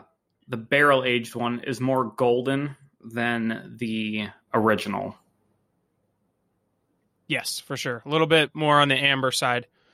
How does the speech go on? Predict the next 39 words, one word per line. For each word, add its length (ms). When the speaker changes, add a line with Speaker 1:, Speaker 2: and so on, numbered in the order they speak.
Speaker 2:
Um, 360
I'm 140
a 80
huge 320
fan 240
of 60
the 80
color. 340
I 80
think 160
it 80
looks 260
better 600
than 240
the 180
original 360
Bushmills. 540
The 80
original 320
Speaker 1:
Yeah, 60
Speaker 2:
Bushmills 340
Speaker 1:
yeah. 100
Speaker 2:
does 120
not 200
have 160
a 140
terribly 400
appealing 480
color 320
to 80
me. 260
Speaker 1:
It's, 200
it's 220
like, 240
it's 120
like 140
a 80
dull 840
gold 440